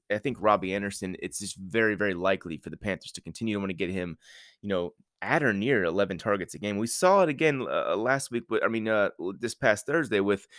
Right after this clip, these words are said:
when, I've said it many times, right? Robert Woods and Cooper Kupp. Go back and look at the splits, the game splits. When Cooper Kupp goes crazy for four games, Robert Woods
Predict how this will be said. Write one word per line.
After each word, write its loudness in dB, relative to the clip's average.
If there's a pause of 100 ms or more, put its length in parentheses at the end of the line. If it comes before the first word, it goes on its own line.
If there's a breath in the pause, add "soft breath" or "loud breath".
(260 loud breath)
when, 2 (480)
I've 6
said 4
it 2
many 0
times, -2
right? 4 (280 loud breath)
Robert 6
Woods 4
and -6
Cooper -4
Kupp. 2
Go 4
back 4
and 0
look 0
at -6
the -8
splits, -2
the -12
game -2
splits. 0 (640 loud breath)
When -2
Cooper -2
Kupp 2
goes 6
crazy 4
for -6
four 6
games, -2 (140)
Robert 4
Woods -4